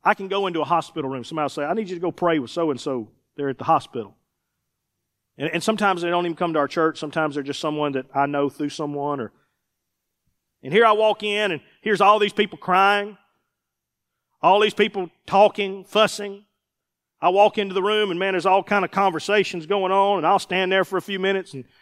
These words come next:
hear all about this and that, and, and, you know, "Preacher, what do you think about this?" And, and then I'll usually just kinda like, just kinda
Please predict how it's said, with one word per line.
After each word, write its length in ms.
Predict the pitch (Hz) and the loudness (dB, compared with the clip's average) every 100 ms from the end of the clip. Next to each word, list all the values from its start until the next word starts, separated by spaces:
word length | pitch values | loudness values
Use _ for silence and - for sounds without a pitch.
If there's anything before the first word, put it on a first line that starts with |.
| _ _ | _ _
hear 260 | - 190 185 | 0 4 8
all 280 | 190 190 | 8 6
about 340 | 185 190 175 135 | 4 2 2 0
this 380 | 185 196 - 127 | 0 0 -4 -14
and 200 | 104 131 | -10 0
that, 320 | 190 196 185 | 2 2 0
and, 180 | 143 123 _ _ - | -10 -18 _ _ -20
and, 260 | 117 113 107 | -18 -16 -18
you 80 | 117 | -20
know, 100 | 110 | -14
"Preacher, 340 | 117 196 196 | -4 -2 -2
what 100 | 185 | -2
do 40 | 190 | -2
you 80 | 165 | -2
think 200 | 185 170 | -2 0
about 220 | 180 - | 0 0
this?" 360 | 190 196 - | 0 0 -2
And, 100 | 139 - _ _ _ _ _ | -8 -16 _ _ _ _ _
and 100 | 175 | 2
then 40 | 254 | 6
I'll 160 | 294 | 6
usually 240 | 277 302 285 | 4 -6 -6
just 320 | 277 - - _ | -6 -6 -12 _
kinda 180 | 247 247 | 0 2
like, 180 | 247 240 | 4 2
just 200 | 233 - | 0 -2
kinda 280 | 233 233 | 0 0